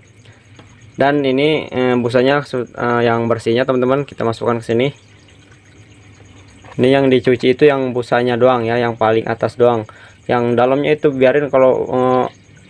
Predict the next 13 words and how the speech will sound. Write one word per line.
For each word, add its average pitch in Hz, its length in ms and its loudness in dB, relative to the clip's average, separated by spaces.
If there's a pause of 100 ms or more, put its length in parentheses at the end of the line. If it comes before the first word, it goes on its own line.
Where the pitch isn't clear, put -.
(260)
walaupun 127 400 0
kotor 123 240 0
juga 127 240 2
itu, 143 320 4
karena 131 320 -2
itu 139 80 -2
ada 127 240 2
bakteri-bakteri, 117 960 0 (560)
eh, 110 640 -2
pemakan 110 640 -2 (400)
nitrit, 113 480 -2
ya. 131 160 2 (2250)
Nah, 117 240 -10